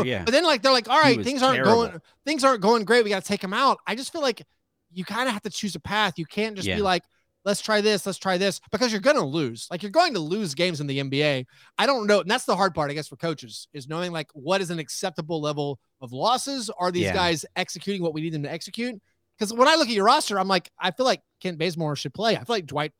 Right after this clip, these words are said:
Speaker 2: Howard should play. I'm not saying
Speaker 1: Yeah.
Speaker 2: he needs to start,
Speaker 1: No.
Speaker 2: but it's weird to me he's not playing, like, fourteen to eighteen minutes a game,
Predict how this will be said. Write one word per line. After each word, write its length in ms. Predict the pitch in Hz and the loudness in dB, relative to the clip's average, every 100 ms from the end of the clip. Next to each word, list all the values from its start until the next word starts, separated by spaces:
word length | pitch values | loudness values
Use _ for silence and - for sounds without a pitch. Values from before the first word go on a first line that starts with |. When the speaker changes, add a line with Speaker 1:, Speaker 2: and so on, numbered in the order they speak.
| - | -12
Speaker 2:
Howard 400 | 151 392 427 165 | -4 0 2 0
should 160 | 160 131 | -4 -6
play. 320 | 131 107 113 | -8 -8 -14
I'm 80 | - | -6
not 120 | 240 | -4
saying 140 | 220 226 | 0 2
Speaker 1:
Yeah. 60 | |
Speaker 2:
he 60 | 196 | 2
needs 100 | 190 | 2
to 80 | 165 | -2
start, 540 | - - 240 311 226 _ _ | -6 -2 2 4 2 _ _
Speaker 1:
No. 200 | 165 254 | -6 -4
Speaker 2:
but 120 | 220 | 0
it's 100 | 220 | -2
weird 300 | 165 247 349 | 2 4 4
to 60 | 269 | 4
me 120 | 240 | 2
he's 160 | 202 190 | 2 2
not 180 | 226 - | 2 2
playing, 220 | 220 233 | 0 0
like, 220 | 208 190 | 0 -2
fourteen 400 | - 220 175 208 | 2 2 2 -2
to 60 | 185 | -2
eighteen 280 | 180 170 | -4 -6
minutes 240 | 175 165 - | -6 -6 -8
a 60 | |
game, 480 | 135 185 220 165 160 | -4 -2 0 0 -2